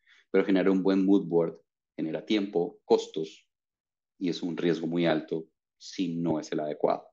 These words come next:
Con inteligencia artificial podemos generar múltiples mood boards, eh, para mostrar múltiples caminos, para uno mismo generar una curaduría y llevar unas opciones mucho más contundentes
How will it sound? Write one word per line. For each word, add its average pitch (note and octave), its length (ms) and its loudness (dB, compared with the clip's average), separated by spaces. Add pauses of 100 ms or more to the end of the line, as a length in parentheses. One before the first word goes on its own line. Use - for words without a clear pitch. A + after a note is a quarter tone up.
(600)
Con F2+ 100 2
inteligencia E2 320 0
artificial E2+ 480 0
podemos F2 220 0
generar E2 400 2
múltiples B2 480 4
mood A2+ 140 4
boards, - 420 0 (680)
eh, D#2+ 160 2
para F2 200 0
mostrar E2 300 2
múltiples G2+ 440 2
caminos, E2+ 680 0
para D#2+ 160 0
uno F2+ 180 2
mismo A2 260 0
generar F2 240 -4
una E2 160 -4
curaduría F2+ 600 -4 (440)
y G#2 120 -6
llevar D#2+ 480 -2
unas F#2+ 220 -6
opciones E2+ 380 -4
mucho G2+ 220 -2
más G#2+ 140 -4
contundentes G2+ 800 -4